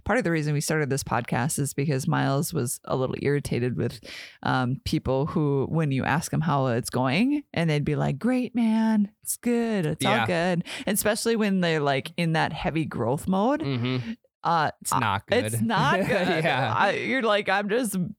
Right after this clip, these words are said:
Speaker 2: <laughs>
Speaker 1: dealing with it one day, one fire at a time,"
Speaker 2: Yeah.
Speaker 1: or whatever. And
Speaker 2: Yep.
Speaker 1: just being okay that that's okay. So one thing that we wanna be is transparent, that it's not all rainbows and sunshines
Speaker 2: No.
Speaker 1: and heavy growth mode. It's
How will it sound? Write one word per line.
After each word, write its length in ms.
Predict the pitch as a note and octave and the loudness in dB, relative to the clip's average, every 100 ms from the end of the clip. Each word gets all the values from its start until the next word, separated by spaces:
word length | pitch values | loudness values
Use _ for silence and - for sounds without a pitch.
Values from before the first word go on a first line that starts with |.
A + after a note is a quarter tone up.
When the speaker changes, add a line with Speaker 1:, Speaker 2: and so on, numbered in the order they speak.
| - | -6
Speaker 2:
<laughs> 320 | - D3 F#3 | 0 0 2
Speaker 1:
dealing 320 | G3 A#3 C4+ C4 | 2 2 0 0
with 180 | C#4+ | 0
it 140 | B3 A3 | 0 0
one 260 | A3 B3+ | 0 0
day, 320 | B3+ C#4 C4+ F#3+ | 0 2 2 2
one 320 | G#3+ G#3 A3 | 0 -2 -2
fire 300 | C4 D4+ D4+ | 0 2 2
at 80 | D4+ | 0
a 80 | |
time," 480 | D4 D#4 C#4+ C4 B3 | 0 2 2 2 2
Speaker 2:
Yeah. 240 | E3+ C3+ G3 | 2 2 2
Speaker 1:
or 60 | |
whatever. 580 | F3+ F3+ F#3 F3 F3+ D#3+ | 0 0 0 2 2 2
And 200 | B2 - | 0 0
Speaker 2:
Yep. 120 | C3 | 0
Speaker 1:
just 160 | C#4 - | 0 -2
being 220 | D4+ C4+ | -2 0
okay 460 | A#3+ A3 A3+ F#3 F#3+ | 0 0 -2 0 0
that 180 | F#3+ G3+ | 0 0
that's 240 | E3+ F#3+ | -2 0
okay. 380 | F#3 - C#3+ D3+ | -2 0 -2 0
So 220 | - - - - C4+ | 0 -2 -2 -12 -2
one 260 | - F#3+ | 0 2
thing 160 | G3+ G3 | 0 0
that 100 | F3 | 0
we 80 | E3+ | 2
wanna 180 | E3 D#3 | 0 0
be 120 | D#3 | 0
is 120 | D#3 | 0
transparent, 720 | - E3 D3+ - D#3+ D3 D3+ | 0 0 0 0 0 2 0
that 240 | - C#3 - | 0 -2 0
it's 200 | E3 F3+ | -2 0
not 180 | G#3 A3 | 0 2
all 240 | A3 G#3 | 2 2
rainbows 460 | F3+ E3+ E3 D#3+ D#3+ | 0 0 0 0 2
and 120 | E3 | 0
sunshines 460 | - C#3+ D#3 D#3+ C3+ | 2 0 2 0 2
Speaker 2:
No. 400 | C3 B2 G2+ - | 2 2 0 -2
Speaker 1:
and 160 | F#3+ F#3+ | 0 0
heavy 260 | F#3+ F3 G3 | 0 0 0
growth 380 | D#3 D#3 F3 | 0 -2 0
mode. 340 | E3+ E3 D#3+ - | 0 0 0 0
It's 460 | - D#3 - - | -2 -2 -2 -4